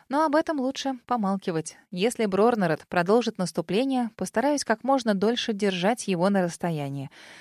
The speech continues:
Вдруг через него я смогу узнать что-то полезное. «Деточка!» Аделла взяла меня под локоть и отвела в сторону от несносного сына.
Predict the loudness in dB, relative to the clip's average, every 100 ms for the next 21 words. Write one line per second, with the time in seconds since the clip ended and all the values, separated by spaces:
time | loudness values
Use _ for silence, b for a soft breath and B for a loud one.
0 | B -2 2 2 2 -2 0 2 4 6
1 | 4 4 2 2 2 2 0 -2 -2 -2
2 | -2 0 -2 -4 -10 -12 _ _ _ -14
3 | -8 -2 0 0 0 -4 -6 -6 -6 _
4 | _ _ 0 2 4 4 4 4 4 2
5 | 2 2 2 4 2 2 -2 0 -2 0
6 | 0 0 -2 0 2 2 0 0 -2 -2
7 | -2 -2 -4 -4 -4 -4 -6